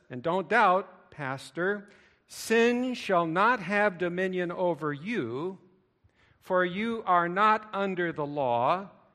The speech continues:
but under grace." Shall we sin because we are not under the law, but under grace? And says Paul,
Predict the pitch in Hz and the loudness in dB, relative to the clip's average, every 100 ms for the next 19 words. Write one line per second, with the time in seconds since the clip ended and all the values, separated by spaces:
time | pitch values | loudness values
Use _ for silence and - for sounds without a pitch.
0 | _ _ _ _ 156 156 190 208 180 165 | _ _ _ _ -4 -2 0 0 0 -2
1 | 160 240 175 - - - - _ _ _ | 2 4 4 -2 -16 -20 -20 _ _ _
2 | _ _ _ - 208 196 196 185 - - | _ _ _ 0 4 4 2 -2 -6 0
3 | 214 240 285 285 - - - 170 - 170 | 2 2 0 -4 -10 -20 -8 -8 -4 0
4 | 170 139 165 160 156 165 208 254 - - | 0 0 -2 0 0 2 2 2 -6 -6
5 | 226 233 233 208 175 147 135 147 196 208 | -4 -2 -2 -2 0 0 2 -2 -4 -12
6 | _ _ _ _ _ _ _ - _ 151 | _ _ _ _ _ _ _ -20 _ -6
7 | 151 175 156 127 156 190 233 - - _ | -2 -2 -2 -2 0 0 -2 -12 -20 _
8 | _ _ _ _ _ 143 127 120 - 147 | _ _ _ _ _ -12 -12 -10 -2 0
9 | 139 - - 156 156 156 156 151 | -2 -6 -6 0 2 2 -2 -14